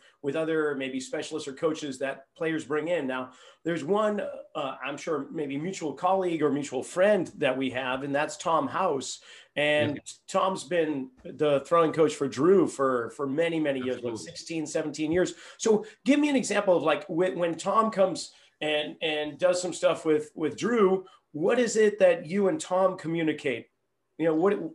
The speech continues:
Speaker 1: what is it?
Speaker 2: Well, it's, it, it's interesting because probably I have more, now when Tom comes in, we'll just watch some of the things he's doing with Drew so that when Drew wants to do that and he needs help, you know, myself or the, or the,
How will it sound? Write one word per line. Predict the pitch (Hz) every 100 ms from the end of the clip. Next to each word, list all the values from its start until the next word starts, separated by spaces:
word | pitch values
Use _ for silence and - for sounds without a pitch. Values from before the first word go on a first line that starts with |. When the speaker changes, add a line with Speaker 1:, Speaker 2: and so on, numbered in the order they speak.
| _
Speaker 1:
what | 190 202
is | 196
it? | 113 - _ _ _ _ _
Speaker 2:
Well, | 139 147
it's, | 143 143
it, | 151 135
it's | 131
interesting | 160 160 151 120 - 123
because | 113 110 123 110 -
probably | - 143 156 147 131 123 110
I | 107 131
have | 131 123 113
more, | 113 107
now | 101 101 98 -
when | 107 107 107
Tom | 101 135 156
comes | 135 113 107
in, | 104 101 104 104 _ _ _ _ _
we'll | - 113 113 117
just | 110 -
watch | 95 135 -
some | -
of | 110
the | 98
things | 113 107
he's | 95
doing | 107 107
with | 104
Drew | - 110 120 -
so | - 101
that | 95
when | 98
Drew | 92 104 101
wants | 101 107 -
to |
do | - 101
that | 104 101
and | 95
he |
needs | 92 95
help, | - 101 104 - _ _ _ _ _ -
you | 95
know, | 95
myself | 90 90 - 101 98 107
or |
the, | 95 87
or | 85 90
the, | 87 85